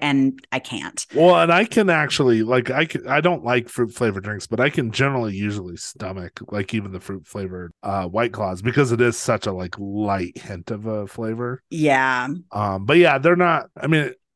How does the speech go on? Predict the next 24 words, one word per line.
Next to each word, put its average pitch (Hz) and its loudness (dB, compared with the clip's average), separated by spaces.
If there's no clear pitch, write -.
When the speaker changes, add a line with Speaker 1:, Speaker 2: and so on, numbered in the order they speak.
Speaker 2:
you 180 2
know, 120 0
as 117 2
a 110 2
longtime 110 -4
whiskey 98 -6
drinker, 90 -12
I'm 98 -12
never 107 -4
gonna 92 -8
be, 92 -10
like, 90 -12
in 131 0
love 104 0
with 98 -8
the 104 -8
idea 90 -12
of 82 -18
drinking 85 -10
a - -2
White 196 2
Speaker 1:
Yeah, 175 4
Speaker 2:
Claw. 185 0
Speaker 1:
I, 233 6